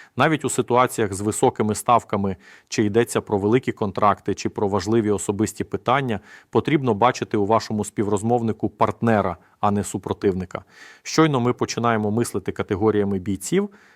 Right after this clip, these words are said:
ми несвідомо готуємося до конфлікту. Основне завдання переговорів —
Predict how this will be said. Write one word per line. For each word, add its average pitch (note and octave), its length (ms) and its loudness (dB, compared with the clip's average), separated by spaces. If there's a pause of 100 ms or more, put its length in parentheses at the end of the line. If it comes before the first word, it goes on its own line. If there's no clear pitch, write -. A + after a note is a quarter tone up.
(140)
ми C3 160 2
несвідомо A#2 560 -2
готуємося G#2 600 -4
до F#2+ 120 -6
конфлікту. - 600 -8 (920)
Основне D#3+ 400 2
завдання C#3+ 420 0
переговорів — C3+ 840 -2